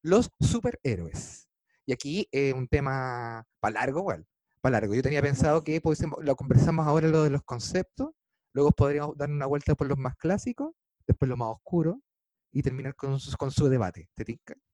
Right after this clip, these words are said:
Speaker 2: Sí, me gusta, me gusta.
Speaker 1: Ya,
Speaker 2: Es
Speaker 1: mira.
Speaker 2: un tema intenso.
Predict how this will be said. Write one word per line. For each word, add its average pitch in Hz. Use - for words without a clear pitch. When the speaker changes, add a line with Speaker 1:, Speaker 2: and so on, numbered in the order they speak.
Speaker 2:
Sí, 226
me 196
gusta, 190
me 185
gusta. 156
Speaker 1:
Ya, 120
Speaker 2:
Es -
Speaker 1:
mira. 302
Speaker 2:
un 277
tema 247
intenso. 202